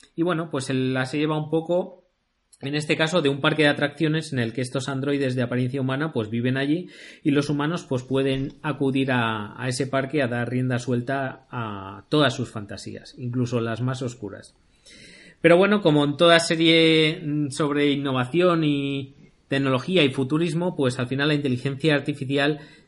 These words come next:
mm, da un pequeño giro y empieza a tomar conciencia y digamos que estos androides empiezan a recordar cosas sobre lo que les ha pasado en el pasado, les ha pasado en el pasado <laughs> y,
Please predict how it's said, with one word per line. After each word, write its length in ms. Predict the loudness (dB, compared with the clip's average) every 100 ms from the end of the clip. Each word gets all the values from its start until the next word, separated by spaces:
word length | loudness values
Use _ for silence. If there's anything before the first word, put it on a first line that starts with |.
| _
mm, 380 | -4 0 0 0
da 100 | 0
un 120 | -2 0
pequeño 340 | 0 2 0
giro 380 | 0 0 2 2
y 180 | 2 0
empieza 320 | -2 -2 0
a 40 | 0
tomar 300 | -2 -2 -2
conciencia 680 | -4 -2 -2 0 -2 -2 -10 -20 _ -20 _
y 120 | -2
digamos 340 | 0 0 -2 -2
que 80 |
estos 240 | -2 0 -2
androides 500 | -2 0 0 -2 -2
empiezan 360 | -4 -4 -2
a 80 | -2
recordar 440 | -2 -2 -2 -2 -2
cosas 480 | -4 -2 -6 -8 -18 _ _
sobre 400 | -8 0 0 2
lo 140 | 0 0
que 80 | 0
les 160 | 0
ha 100 | 0
pasado 260 | -2 0 -2
en 80 | -2
el 140 | -2
pasado, 460 | -2 -2 -4 -6 -12 -20 -20 -20 _ _
les 220 | -12 -8
ha 80 | -8
pasado 200 | -2 0
en 60 | 0
el 80 | 0
pasado 460 | -2 0 -2 -4 -8 -6
<laughs> 800 | -6 -2 -4 -6 -10 -6 -6 0
y, 320 | 4 4 4